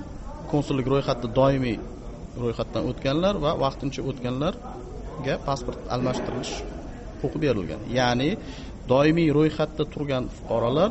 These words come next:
bular asosan O'zbekistondan xorijda doimiy yashash uchun pasportida "doimiy yashashga chiqib ketdi" degan over vizasi bo'ladi. U muddatsiz bo'ladi. O'sha asosida konsullik ro'yxatiga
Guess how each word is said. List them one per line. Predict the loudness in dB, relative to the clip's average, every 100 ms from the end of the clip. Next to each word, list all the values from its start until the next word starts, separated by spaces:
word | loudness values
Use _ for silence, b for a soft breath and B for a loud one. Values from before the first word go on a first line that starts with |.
| 2
bular | 4 4 4 2
asosan | 0 0 0
O'zbekistondan | 0 0 0 -2 -2 -2 2 2 0 -2 B B B -10 2
xorijda | 4 6 2 0 4
doimiy | 6 8 6 4
yashash | 4 2 -2 -4
uchun | -2 -2 0 0
pasportida | 0 0 -2 -2 -2 2 4 4 2 0 B B B B 4 6
"doimiy | 8 6 6
yashashga | 4 2 0 -2
chiqib | -6 0
ketdi" | 0 2 0 0
degan | 2 2 4
over | 6 6 4
vizasi | 4 4 2 0
bo'ladi. | 0 0 2
U | 4 6
muddatsiz | 6 6 4 2 0 2
bo'ladi. | 2 0 -4 -10 -8 -8 B B -6 -2
O'sha | 4 6 6 4
asosida | 4 4 2 0 -2 0
konsullik | 0 2 2
ro'yxatiga | 2 2 0 -2 0